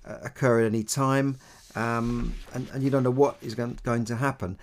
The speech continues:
Now, if you, if you're going away once, um, then just take out a single policy. And you, you know, when you book on some flights like EasyJet and Ryanair, they say, "Do you want travel insurance?" They almost force you to,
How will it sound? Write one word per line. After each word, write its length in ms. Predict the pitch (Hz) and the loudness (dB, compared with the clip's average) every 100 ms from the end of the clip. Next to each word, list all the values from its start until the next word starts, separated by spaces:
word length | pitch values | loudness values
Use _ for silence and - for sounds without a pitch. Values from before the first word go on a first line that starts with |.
| - | -10
Now, 100 | - | -6
if 200 | - 180 | -2 -2
you, 180 | 262 - - | 0 -2 -4
if 160 | - | -4
you're 80 | 208 | 0
going 200 | 196 160 | 2 4
away 440 | 139 131 120 117 - _ _ - | 4 4 4 2 -4 _ _ -2
once, 640 | 123 117 95 214 - - - - | 4 4 2 -2 -2 -2 -4 -6
um, 360 | 107 107 107 | -2 -2 -2
then 320 | 120 113 110 110 | -2 0 0 -2
just 280 | 131 120 - | -8 -8 -4
take 220 | 131 117 | -2 0
out 220 | 110 - | 0 -2
a 80 | 120 | -4
single 300 | - 117 107 | -4 -2 -2
policy. 640 | 107 123 113 107 98 104 - - - | -2 0 0 0 -4 -6 -12 -20 -12
And 120 | - 143 | -2 0
you, 140 | 170 | 0
you 80 | - | 4
know, 120 | 202 | 6
when 100 | 190 | 6
you 100 | 160 | 4
book 220 | - 143 | 2 0
on 80 | 139 | 0
some 220 | 120 127 | 0 0
flights 420 | 120 143 127 107 - | 0 2 2 0 -4
like 180 | 107 | -6
EasyJet 460 | - 143 120 110 113 | -4 -2 0 0 -2
and 160 | 113 113 | -2 -2
Ryanair, 440 | 110 113 120 107 | 0 2 2 0
they 120 | 104 | 0
say, 400 | 107 - 107 104 - _ - | -4 -2 -2 -2 -8 _ -2
"Do 80 | |
you 100 | 127 | 0
want 220 | 117 117 - | 2 0 -2
travel 320 | 123 120 107 | -4 -2 -2
insurance?" 520 | 104 - 101 98 - - - | -4 -4 -8 -8 -10 -18 0
They 80 | 147 | 4
almost 280 | 156 135 | 4 2
force 460 | - - 160 139 - | -2 0 2 2 -2
you 100 | 110 | -4
to, 400 | 104 120 113 110 | -4 -2 0 -2